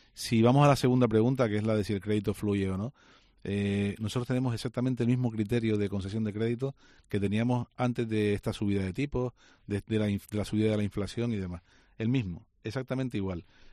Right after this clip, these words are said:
Lo que quiere decir que estamos deseosos de dar crédito y, y como dato, ¿no? El, el, en el mundo hipotecario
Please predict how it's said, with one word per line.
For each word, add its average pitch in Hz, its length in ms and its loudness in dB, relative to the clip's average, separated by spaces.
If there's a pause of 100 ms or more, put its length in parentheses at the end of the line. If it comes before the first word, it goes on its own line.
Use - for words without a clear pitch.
(120)
Lo 104 140 0
que 104 80 -2
quiere 123 160 2
decir 123 200 0
que 131 60 -2
estamos 120 340 -2
deseosos 107 460 -4
de 110 100 -2
dar 107 140 -2
crédito 135 440 -6 (560)
y, 101 200 -4 (140)
y 98 120 -8
como 92 220 -4
dato, 101 280 0
¿no? 110 200 -6
El, 92 300 -8
el, 92 320 -8 (160)
en 98 180 -6
el 95 180 -6
mundo 120 200 0
hipotecario 120 500 -2